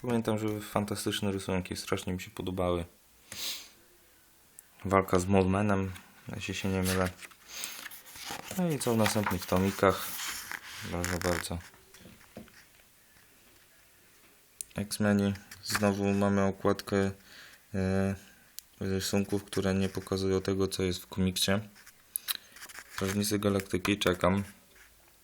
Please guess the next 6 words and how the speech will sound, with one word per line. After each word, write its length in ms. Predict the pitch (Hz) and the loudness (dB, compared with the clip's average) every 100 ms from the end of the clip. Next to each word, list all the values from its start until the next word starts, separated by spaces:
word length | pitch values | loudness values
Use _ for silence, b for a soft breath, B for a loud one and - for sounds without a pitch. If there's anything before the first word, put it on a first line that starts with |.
| - - - - - - | -20 -20 -20 -20 -16 -14
Strasznie 380 | - 98 90 98 | -6 -4 0 2
mało 220 | 92 92 | 4 4
na 100 | 95 | 2
naszym 400 | 92 90 95 95 | 2 0 0 0
rynku 420 | 92 92 - 98 | 2 0 0 -2
strażników. 760 | 92 - 92 95 92 98 - - | -2 -2 0 0 0 0 0 -2